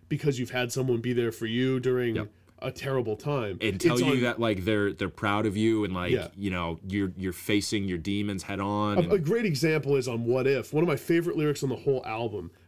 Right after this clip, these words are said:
Speaker 1: Bren, he's singing, um, "Now that I'm older, I see what I've been, ruthless, ungrateful," a, bu-, a, a litany of just, like, negative characteristics.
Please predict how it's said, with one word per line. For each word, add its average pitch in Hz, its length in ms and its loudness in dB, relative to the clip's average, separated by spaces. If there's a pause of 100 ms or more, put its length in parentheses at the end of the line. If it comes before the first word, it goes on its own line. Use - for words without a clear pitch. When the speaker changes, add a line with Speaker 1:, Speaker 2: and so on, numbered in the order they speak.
Speaker 1:
Bren, 131 400 2 (160)
he's 143 200 -2
singing, 117 480 2 (160)
um, 107 580 -6
"Now 139 260 0
that 131 140 0
I'm 113 180 0
older, 120 540 0 (320)
I 143 80 -4
see 170 200 2
what 143 140 2
I've 120 240 -2
been, 131 320 2
ruthless, 139 520 2
ungrateful," 127 840 0
a, 147 80 0
bu-, 131 140 0
a, 151 380 0
a - 20 4
litany 165 460 2
of 131 140 0
just, 143 220 -4
like, 127 160 -2
negative 139 440 2
characteristics. 135 720 0